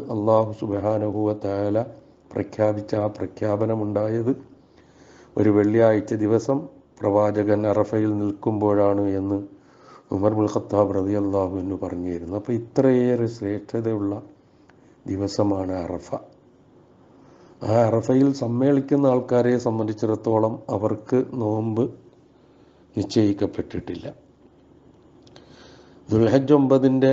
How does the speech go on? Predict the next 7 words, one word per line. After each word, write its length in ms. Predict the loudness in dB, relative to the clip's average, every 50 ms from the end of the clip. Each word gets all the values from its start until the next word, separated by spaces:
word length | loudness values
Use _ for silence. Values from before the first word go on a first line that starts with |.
| 2 0 -4
അറഫ 320 | -2 0 0 -2 0 2 2 2 4
നോമ്പ് 420 | 4 4 2 2 0 0 0 -2 -2 -2 -6 -20 -20 _ _ _ _ _ _ _ _ _ _ _ _ _ _ _ _ -6
അതല്ലാത്തവർക്കാണ് 1080 | 0 2 2 2 4 4 4 4 4 4 4 4 4 4 2 0 0 2 2 2 2 0
നിശ്ചയിക്കപ്പെട്ടിട്ടുള്ളത്. 1300 | -2 -4 -6 -4 -4 -4 -4 -2 -4 -4 -6 -4 -6 -10 -8 -8 -10 -8 -6 -6 -6 -6 -6 -8 -10 -12 -14 -12 -10 -4
ആ 80 | -2 -2
നോമ്പ് 480 | 0 0 2 2 2 2 0 0 0 -2 -2 -2 -10 -20 -20 -20 -20 _ _ _ _ _ _ _ _ _ _ -6
അനുഷ്ഠിച്ചുകൊണ്ട് 1080 | -4 -2 -2 -4 -4 -6 -4 -4 -4 -4 -4 0 2 4 4 4 2 2 2 0 0